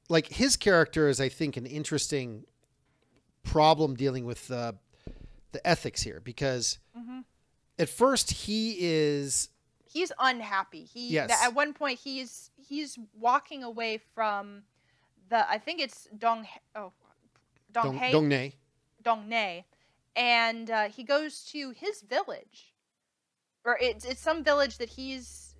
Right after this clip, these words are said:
Speaker 2: he's
Speaker 1: Yeah.
Speaker 2: closely tied to, 'cause there's a flashback, and he's promising a child that he's gonna return, and that in, in present
Speaker 1: Oh, yeah.
Speaker 2: day, fr-, that, uh, that he's in, uh, that village has been razed. There's nothing there anymore.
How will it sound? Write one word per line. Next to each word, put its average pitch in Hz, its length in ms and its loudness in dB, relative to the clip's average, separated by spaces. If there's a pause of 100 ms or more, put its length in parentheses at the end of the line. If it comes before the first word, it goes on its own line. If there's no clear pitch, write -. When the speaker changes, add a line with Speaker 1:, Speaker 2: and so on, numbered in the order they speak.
(120)
Speaker 2:
he's 254 180 -12
Speaker 1:
Yeah. 302 160 -8 (120)
Speaker 2:
closely 269 480 -6 (260)
tied 226 420 0
to, 208 160 -12
'cause 202 140 -18
there's 208 180 -14
a 196 60 -20 (140)
flashback, 214 720 -4 (400)
and 226 180 0
he's 233 160 -10
promising 262 800 -4 (100)
a 196 80 -6
child 208 720 2 (480)
that 214 140 4
he's 254 180 -8
gonna 254 220 -4
return, 208 560 -4
and 196 100 -10
that 226 220 2 (100)
in, 220 160 -12
in 240 200 -14
present 262 400 -4
Speaker 1:
Oh, - 40 -14
yeah. 226 140 2
Speaker 2:
day, 190 240 -4 (160)
fr-, 208 60 -20 (240)
that, 208 280 -4 (140)
uh, 196 300 -8 (320)
that 202 100 -10
he's 247 380 -12
in, 190 260 -12 (440)
uh, 208 260 4
that 247 220 4
village 240 400 -4
has 202 240 -4
been 190 240 -14
razed. 175 480 -14
There's 208 260 -10
nothing 196 420 -10
there 190 200 -12
anymore. 185 400 -16